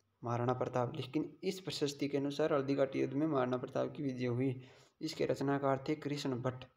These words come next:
अगला शिलालेख आता है हमारा बिजौलिया शिलालेख, जो भीलवाड़ा में स्थित है। आपको पता है बिजौलिया किसान आंदोलन भी चला था, वो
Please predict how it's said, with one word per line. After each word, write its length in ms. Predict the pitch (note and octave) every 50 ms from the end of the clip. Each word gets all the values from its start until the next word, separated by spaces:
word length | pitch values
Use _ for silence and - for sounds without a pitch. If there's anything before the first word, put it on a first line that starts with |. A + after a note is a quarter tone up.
| _ _ _ _ _ _ - - - - _ _ _ _ _ _ _ - - - - - - - - - D3+
अगला 200 | D3 E3 F3+ F3+
शिलालेख 420 | F3+ - D3 D3 C#3+ D3 C#3 C#3+
आता 180 | C#3 C#3+ - D#3+
है 60 | D#3
हमारा 240 | D3 C#3 C3+ C#3 C3+
बिजौलिया 400 | C#3 C#3 - C#3 C3+ C3+ D3+ C#3
शिलालेख, 500 | - C#3 C3 C3+ C3 C3+ D3 D#3 - -
जो 140 | D#3+ C#3
भीलवाड़ा 420 | B2+ B2 A#2 A#2 A#2+ B2+ B2 B2+ C#3+
में 100 | D3 C#3
स्थित 280 | C#3 - - C3+ -
है। 60 | C#3+ C#3
आपको 280 | C3+ C3+ C3+ - C#3
पता 240 | - C#3 C3+ - C#3+
है 180 | C#3 C#3+ C3+ C3+
बिजौलिया 480 | C3+ - C3+ C3+ C3+ C#3 C#3+ D3+ D3+ D#3 D3+ - - - - - - - - - - - - - - - - - - - -
किसान 280 | C3 B2 B2+ C3+ C#3+
आंदोलन 340 | D3 D3+ D#3 D#3+ D#3+ D#3 D#3
भी 100 | D3 C#3
चला 240 | C#3+ D3 C3+ C#3 C#3+
था, 460 | C#3 C#3+ C#3 C#3+ C#3+ D3 - - _ _ _ _ _ _ _ _ _ _ _ _ _ _ _ _ _ _ - - _ _ _ _ _ _ _ _ _ _ _ _ _ _ _ _ - D3
वो 400 | C3+ C3+ C3+ C#3+ D3+ - -